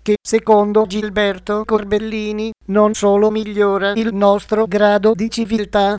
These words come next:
ma cambia la società e l'economia perché i dati empirici lo dimostrano,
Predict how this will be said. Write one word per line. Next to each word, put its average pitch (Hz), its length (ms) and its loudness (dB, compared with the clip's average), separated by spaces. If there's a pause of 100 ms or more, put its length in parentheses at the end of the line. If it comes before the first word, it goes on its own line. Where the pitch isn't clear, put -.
(180)
ma 202 260 2
cambia 196 520 2
la 202 140 2
società 208 640 0
e 233 120 0
l'economia 208 760 0
perché 208 400 0 (140)
i 214 120 -2
dati 196 460 0
empirici 208 720 -6
lo 214 160 2
dimostrano, 214 800 0